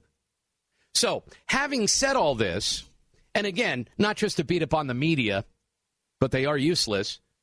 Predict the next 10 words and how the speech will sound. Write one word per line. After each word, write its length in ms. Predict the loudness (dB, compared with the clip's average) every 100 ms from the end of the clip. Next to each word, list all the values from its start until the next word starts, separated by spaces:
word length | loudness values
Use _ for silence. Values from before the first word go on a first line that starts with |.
| _ _ _ _ _
where's 300 | 0 0 -2
the 160 | -2 -2
F 160 | -2
B 160 | -4 -2
I? 320 | -2 -6 -10 _ _ _ _ _ _ _ _ _ _ _ _ 0
Where 640 | 2 2 0 0 -2 -4 _ -4
is 500 | 0 0 -2 -4 -6
the 260 | -4 -4 -4 -4
F 380 | -2 -4 -10 _ _ -6
B 520 | -2 0 0 -2 -4